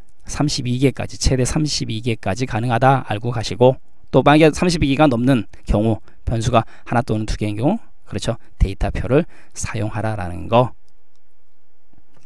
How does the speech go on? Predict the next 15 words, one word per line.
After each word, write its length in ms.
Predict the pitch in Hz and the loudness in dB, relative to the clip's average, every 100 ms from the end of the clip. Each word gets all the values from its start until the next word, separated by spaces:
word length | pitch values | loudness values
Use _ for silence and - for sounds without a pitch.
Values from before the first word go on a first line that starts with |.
| - - | -12 -6
명심하셔야 460 | 104 - 101 - 117 | -6 -4 -4 -2 -2
되겠죠? 340 | 98 90 127 - - - - - - - | -4 0 0 0 -8 -10 -10 -10 -10 -4
자, 260 | - 110 - | 0 0 -2
오늘 260 | 120 123 127 - | 2 4 2 0
목표값 480 | 120 - 135 - - | 4 6 6 6 2
찾기 380 | - 113 135 139 - - | 2 0 2 2 0 -4
시나리오는 640 | - 160 156 156 160 165 | 6 10 10 10 10 10
여러분들이 280 | 139 123 127 | 8 6 2
실습을 280 | 160 - | 2 2
통해서 400 | 156 120 127 120 - - 254 - - - - | 2 2 2 0 -2 -10 -10 -10 -10 -10 -4
이해하시면 600 | 117 120 123 - 135 156 - - - | 2 4 4 4 8 8 6 -8 -8
아마 180 | 90 | -4
어렵지 380 | 87 95 95 - | -2 -2 -2 -4
않으리라고 580 | - 104 104 87 101 135 - | -4 -4 -4 -4 0 -2 -2
생각합니다. 500 | - 113 - 98 113 | -4 -4 0 0 -2